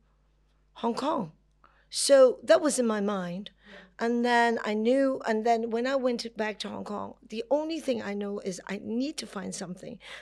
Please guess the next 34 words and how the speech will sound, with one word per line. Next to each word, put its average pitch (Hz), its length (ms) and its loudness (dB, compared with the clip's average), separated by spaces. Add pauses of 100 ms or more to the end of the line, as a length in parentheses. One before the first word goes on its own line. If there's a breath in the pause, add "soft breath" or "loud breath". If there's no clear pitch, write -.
(120)
that 226 200 0
I 202 120 -4
would 196 200 -10
be 196 180 -14 (100)
out 226 180 0
of 202 140 -10
the 196 80 -8
control - 680 -10
from 185 320 -10
my 180 360 -8 (220)
family. 165 480 -10 (520 soft breath)
So, - 380 -2 (340 loud breath)
so - 320 6
I 233 160 0
thought 226 320 -2
art 208 340 -2
was 202 380 -4 (200)
really 269 440 0
the 226 140 0
thing 202 360 -6
I 196 60 -4
wanted 202 380 -8
to 233 100 -8
do. - 320 -2 (580 loud breath)
And 233 260 2
then, 247 440 4 (140)
um, 226 280 -6 (120)
based 320 320 2
on 247 120 2
the 226 80 -2
negotiation 208 760 -2
with 185 140 -8
my 190 140 -8
father, 277 500 -2